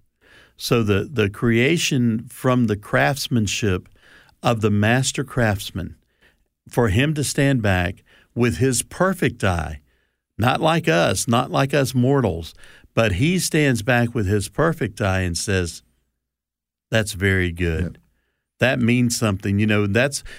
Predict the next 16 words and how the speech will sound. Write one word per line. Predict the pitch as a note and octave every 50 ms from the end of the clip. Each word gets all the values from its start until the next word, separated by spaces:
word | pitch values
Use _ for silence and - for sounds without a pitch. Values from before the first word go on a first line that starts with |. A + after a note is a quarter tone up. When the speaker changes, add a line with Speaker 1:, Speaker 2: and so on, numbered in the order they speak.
| - - _
Speaker 1:
when | - B2+ A#2+ A#2
we | A#2 D3+ F3+
talk | C#3+ - F3 E3+ D#3 C3+ -
about | C3 B2+ A#2+ A2+ A2 G#2
why | G#2 A#2 B2 B2 A#2+
we | A2 A#2+ A#2+ A#2+
have | G#2+ A2+ A2+ G#2+ G#2 G#2
intrinsic | G2+ F#2+ - - - B2+ A#2 - - A#2 G#2+ G#2+
value, | F#2+ G#2 G#2 G#2+ A#2 A#2+ G#2+ E2+ D#2+ D#2+ D#2 - - _ - - - _ _ _
we | A2 A2 D3 G3
don't. | E3+ C#3 C3+ D#3 F3+ E3 G2 D2 - - - - _ _ _ _ _ _ _ _ _
But | B2 B2+ C3+ C#3
because | C3+ A#2 - - C3+ C#3+ D#3 E3 D3 C#3
of | D3 B2+ A2+
the | A2+ G#2+
craftsman | - - - C3+ C3 C3 C3+ A#2+ - - - - F#2+ F2+ F2+ E2+